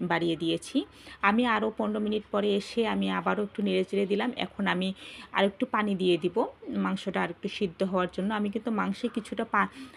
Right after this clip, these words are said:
আলুও দিব, সেটা আমি আরও পরে দেবো। এই পানিটা যখন কু-, শুকিয়ে যাবে, তখন কিন্তু আমি মাংসে আলুটা অ্যাড করব। তো পানিটা শুকানো পর্যন্ত অপেক্ষা করলাম, পানিটা মোটামুটি শুকিয়ে গিয়েছে। এখন আমি ভালোভাবে নেড়ে চেড়ে তারপরে আমি এতে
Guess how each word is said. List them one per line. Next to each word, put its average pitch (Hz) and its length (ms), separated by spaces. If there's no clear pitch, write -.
আলুও 226 420
দিব, 180 240
সেটা 269 240
আমি 226 160
আরও 214 240
পরে 185 180
দেবো। 170 260
এই 220 160
পানিটা 208 380
যখন 196 280
কু-, 196 280
শুকিয়ে 214 440
যাবে, 208 220
তখন 202 320
কিন্তু 185 240
আমি 180 140
মাংসে 170 400
আলুটা 170 340
অ্যাড 156 260
করব। 165 220
তো - 120
পানিটা 202 340
শুকানো 208 360
পর্যন্ত 208 320
অপেক্ষা 190 380
করলাম, 185 340
পানিটা 196 300
মোটামুটি 202 440
শুকিয়ে 202 420
গিয়েছে। 185 400
এখন 190 280
আমি 214 200
ভালোভাবে 202 460
নেড়ে 185 300
চেড়ে 196 280
তারপরে 185 380
আমি 185 200
এতে - 180